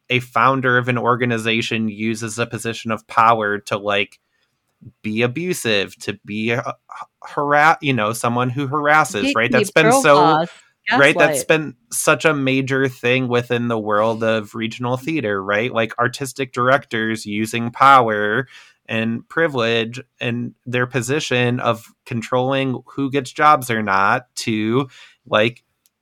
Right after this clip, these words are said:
Speaker 1: do horrible, abusive things. And because of board stru-, like, right, like, people, I mean, it became really big in ch-, the Chicago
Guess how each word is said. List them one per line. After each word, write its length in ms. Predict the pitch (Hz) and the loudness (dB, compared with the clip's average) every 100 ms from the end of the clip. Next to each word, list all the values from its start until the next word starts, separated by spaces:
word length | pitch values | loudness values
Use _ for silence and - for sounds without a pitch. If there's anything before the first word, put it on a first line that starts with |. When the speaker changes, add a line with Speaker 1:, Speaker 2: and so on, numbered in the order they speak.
| - 107 - | -20 -18 -4
Speaker 1:
do 260 | 120 139 | 0 0
horrible, 760 | 131 131 127 135 131 135 131 - | 0 4 6 6 4 2 2 0
abusive 460 | 120 120 120 117 | -2 -4 -4 -8
things. 600 | - 98 - - - - - _ _ _ _ _ - | -6 -8 -8 -14 -12 -12 -12 _ _ _ _ _ -4
And 480 | 147 143 135 143 - _ _ | 0 2 2 0 -8 _ _
because 560 | 123 120 - 127 135 123 | -6 -6 -2 0 0 0
of 560 | 120 120 113 110 - _ - | 2 4 2 -2 -12 _ -18
board 400 | - 120 151 170 | -8 -2 0 -2
stru-, 340 | - 117 110 - | -4 0 0 0
like, 300 | 127 117 - | 0 0 0
right, 260 | 113 123 | 2 2
like, 300 | 123 113 - | 0 -2 -4
people, 800 | - 117 135 120 117 113 113 113 - | -14 -10 -6 -2 0 0 0 -4 -6
I 80 | |
mean, 400 | 123 110 107 107 - | -4 -4 -6 -10 -10
it 240 | 113 - | -10 -8
became 340 | 120 110 120 110 | -12 -8 -6 -4
really 280 | 104 104 104 | -2 -2 -4
big 220 | 101 104 | -6 -6
in 320 | 101 101 101 | -8 -10 -12
ch-, 180 | - - - | -16 -14 -12
the 80 | |
Chicago 760 | 110 117 123 123 131 113 107 120 | -8 -6 2 2 2 0 -4 -6